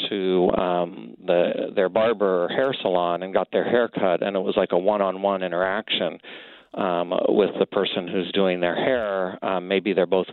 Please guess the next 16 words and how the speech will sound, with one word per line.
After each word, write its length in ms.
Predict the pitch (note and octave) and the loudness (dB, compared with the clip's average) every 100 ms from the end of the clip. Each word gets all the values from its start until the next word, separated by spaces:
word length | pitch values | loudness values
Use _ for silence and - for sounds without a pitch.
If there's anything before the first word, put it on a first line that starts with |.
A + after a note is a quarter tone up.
| - | -2
wearing, 400 | F#2 F2 E2 G2+ | 0 -2 -6 -10
maybe 300 | F#2+ F#2 F#2 | -4 -2 2
they're, 280 | F2+ F2 F2+ | 2 2 2
the, 340 | F2 E2 - | 2 2 0
they're 160 | - F2+ | 0 2
wearing 280 | F#2 E2+ E2 | 2 0 -2
masks 520 | G2+ A2 G2+ - - - - - - | -4 -2 -4 -6 -14 -18 -20 -8 -2
if 120 | G2 - | -2 0
feasible, 560 | G#2 F2+ G2 F#2+ F#2 - - - - - | 0 2 2 4 2 0 -8 -18 -16 -6
um, 400 | G2 F#2 F2+ F2+ | -2 0 -2 -2
and 320 | F#2 G#2+ G2 | -2 0 0
they're 140 | F#2 F2 | 0 0
socially 360 | G#2+ E2+ F#2+ E2+ | 0 2 2 4
distanced 500 | B2 - A#2 F2 - | 2 2 -4 -4 -6
from 160 | - F#2 | -4 0
others 300 | A2+ D3+ G2+ | 2 2 0